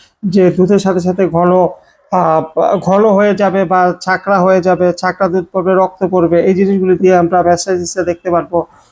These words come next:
বাথরুম যদি পানি পানি হয়, সেক্ষেত্রে আমরা ডায়রিয়াটা বুঝতে পারবো। শ্বাসজনিত প্রস্রাব যদি দেখা যায় যে শ্বাস খুব ঘন ঘন নিতেছে এবং শ্বাসকষ্ট হচ্ছে বা কাশি দিচ্ছে, সেখান থেকে আমরা বুঝতে পারবো যে তার সা-, মানে শ্বসনতন্ত্রে কোনো প্রবলেম হয়েছে কিনা। এবং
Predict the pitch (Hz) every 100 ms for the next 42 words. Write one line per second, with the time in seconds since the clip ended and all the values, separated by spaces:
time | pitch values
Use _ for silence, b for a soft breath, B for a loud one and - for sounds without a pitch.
0 | b 185 196 196 196 180 196 196 190 190
1 | 185 190 185 170 180 180 170 185 185 180
2 | 190 175 175 175 175 175 180 180 180 170
3 | B B B 185 185 - 175 175 165 170
4 | - 202 190 208 202 202 202 202 185 202
5 | 190 190 190 190 190 b b - 202 185
6 | 196 190 190 - 196 196 - 202 156 180
7 | 196 196 196 196 190 180 190 185 180 175
8 | 185 175 - 185 - 196 - 185 - 175
9 | 180 185 180 202 175 180 - 170 180 180
10 | 170 175 180 170 180 180 175 180 175 175
11 | 175 B B B B 170 185 180 185 170
12 | - 185 175 170 170 165 190 185 202 202
13 | 185 185 190 185 180 175 170 175 170 180
14 | 185 226 220